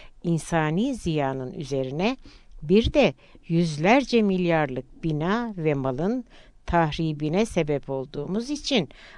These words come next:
ayrıca ceza eklediler. Para cezasını sineye çekmekten başka çaremiz yoktu.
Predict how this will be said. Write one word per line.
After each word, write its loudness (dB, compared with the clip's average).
ayrıca 4
ceza 4
eklediler. -2
Para 4
cezasını 0
sineye 0
çekmekten -2
başka -2
çaremiz 0
yoktu. -2